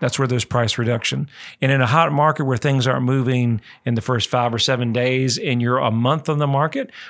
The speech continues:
property that we looked at a couple of days ago was almost a hundred and twenty days on the market. That could be a combination of factors,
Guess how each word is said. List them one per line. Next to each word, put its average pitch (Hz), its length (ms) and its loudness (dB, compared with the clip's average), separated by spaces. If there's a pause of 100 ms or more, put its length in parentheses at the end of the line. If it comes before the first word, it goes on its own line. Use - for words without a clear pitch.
(120)
property 160 360 2
that 156 120 0
we 147 100 0
looked 151 240 -2
at 160 260 2
a 160 160 2
couple 170 280 -2
of 156 60 -2
days 190 260 0
ago 127 320 0 (320)
was 151 400 0 (100)
almost 170 300 2
a 185 60 0
hundred 190 240 0
and 208 140 -2
twenty 190 300 -2
days 170 300 0
on 170 80 -2
the 170 40 0
market. 185 400 -2 (520)
That 156 100 0
could 285 120 -4
be 311 100 0
a - 60 0
combination 160 760 0
of 117 80 -4
factors, 139 480 0